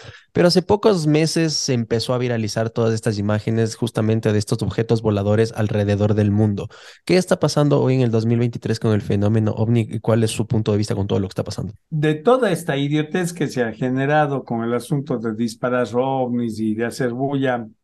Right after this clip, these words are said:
Speaker 2: la parte positiva es que hay medios de comunicación que le han puesto atención al tema, porque, eh, la frecuencia de avistamientos es exactamente la misma. La semana pasada,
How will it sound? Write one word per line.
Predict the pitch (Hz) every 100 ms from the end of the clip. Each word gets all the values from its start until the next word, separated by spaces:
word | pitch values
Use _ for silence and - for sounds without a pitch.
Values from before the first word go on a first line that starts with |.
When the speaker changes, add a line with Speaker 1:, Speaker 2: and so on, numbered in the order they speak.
| _ _ _
Speaker 2:
la | 120 123 -
parte | 160 160 147
positiva | 147 143 147 156 160 143 135
es | 139
que | -
hay | 127 135 160
medios | 120 139 151 139
de | 143
comunicación | 147 151 156 151 156 156 165 -
que | 120
le | 113
han | 107
puesto | 127 127 131
atención | 127 139 143 185 160 117 - -
al | 123 120
tema, | 175 143 107 - _ _ _ _ _ _ _ _
porque, | 120 113 123 117 113 110 110 -
eh, | 120 120
la | 117 113
frecuencia | - 131 160 156 156
de | 131
avistamientos | 131 131 143 151 165 170
es | 131
exactamente | 127 - 127 - 127 131 117
la | 107
misma. | 110 139 113 104 110
La | 117
semana | 113 131 143 151 143
pasada, | 143 139 165 135 143